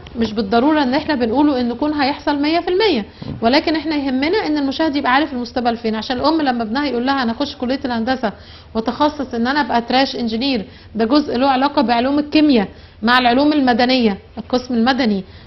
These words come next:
Speaker 1: مع علوم الكهرباء مع الكمبيوتر، ممكن الناس تتصدم، بس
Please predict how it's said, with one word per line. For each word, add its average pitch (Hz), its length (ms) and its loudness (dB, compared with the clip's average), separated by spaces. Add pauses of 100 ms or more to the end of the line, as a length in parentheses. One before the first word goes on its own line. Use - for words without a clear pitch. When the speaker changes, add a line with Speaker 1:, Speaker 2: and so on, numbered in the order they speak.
Speaker 1:
مع 220 100 0
علوم 240 200 0
الكهرباء 262 480 0
مع 226 100 -2
الكمبيوتر، 277 640 -2
ممكن 262 300 -2
الناس 262 240 -4
تتصدم، 214 500 -4
بس 208 120 -6